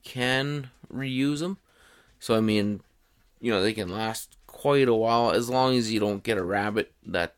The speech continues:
got into your snare wire and kicked with his feet and twisted it all up.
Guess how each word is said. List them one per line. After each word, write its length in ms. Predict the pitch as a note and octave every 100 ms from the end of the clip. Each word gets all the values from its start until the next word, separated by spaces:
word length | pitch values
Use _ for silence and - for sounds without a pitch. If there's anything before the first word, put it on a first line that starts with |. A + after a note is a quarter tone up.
| _
got 220 | F2+ F#2+
into 260 | G#2 G#2 A2
your 80 | G2+
snare 340 | - A2+ G#2+
wire 340 | G#2+ G#2+ A2+
and 300 | G#2+ F#2+ F#2 - - - - _ _
kicked 260 | B2+ A2+
with 100 | A2
his 160 | F#2 F2+
feet 280 | A2+ A2+ -
and 180 | D#2+ -
twisted 420 | A#2 A#2+ - G#2+
it 140 | A2
all 240 | G#2+ G#2+ G#2+
up. 260 | A#2+ -